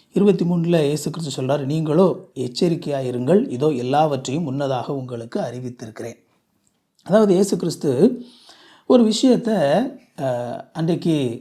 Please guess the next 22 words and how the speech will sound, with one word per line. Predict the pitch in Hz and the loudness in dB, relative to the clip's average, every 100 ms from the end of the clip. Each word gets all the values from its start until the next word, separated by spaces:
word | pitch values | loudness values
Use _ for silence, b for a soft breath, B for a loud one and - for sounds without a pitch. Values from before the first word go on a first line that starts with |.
| - _ | -16 _
அவங்களை | 143 147 151 | -4 -2 2
பின்பற்றி | 202 208 185 | 4 4 0
கொண்டிருந்த | 165 160 151 147 | -2 -2 -2 -4
நபர்களுக்கு | 135 139 139 143 131 240 | -4 -4 -4 -6 -4 -2
எச்சரித்தார். | 151 127 160 - 113 - _ _ _ _ | -2 -2 -4 -4 -10 -10 _ _ _ _
அதாவது | 117 123 127 277 277 | -10 -6 0 0 -2
கள்ள | 135 151 | -4 -4
தீர்க்கதரிசிகள் | 147 147 - - 139 143 135 151 139 | -4 -8 -10 -8 -6 -6 -6 -4 -4
எழும்புவாங்க, | 123 127 135 127 120 123 285 - - _ b b b b b b | -4 -4 -4 -4 -4 2 2 2 -16 _ b b b b b b
கூடுமானால் | - 196 214 202 214 339 - | 2 6 6 6 4 2 -2
தெரிந்து | 131 165 202 | -4 2 4
கொள்ளப்பட்டவர்களே | 226 226 226 208 240 240 269 | 6 4 2 2 4 6 6
வஞ்சிக்கத்தக்கக்கூடிய | 240 202 208 214 202 180 180 196 | 6 2 0 -2 -4 -2 -2 0
அளவுக்கு | 190 233 247 294 | 2 2 4 4
அடையாளங்களையும் | 214 202 202 190 196 | 2 0 0 0 0
அற்புதங்களையும் | 165 160 170 165 160 160 | 0 -2 -4 -2 -2 -2
அவங்க | 147 139 | -4 -4
செய்வாங்க | 131 131 131 127 120 147 277 - - | -6 -6 -8 -10 -2 4 4 2 -8
அப்படின்னு | 131 139 | -8 -8
சொல்லி | - 139 277 285 165 | -8 -2 2 4 2
இயேசு | 175 196 160 | -2 -4 -6
கிறிஸ்து | 143 139 | -8 -6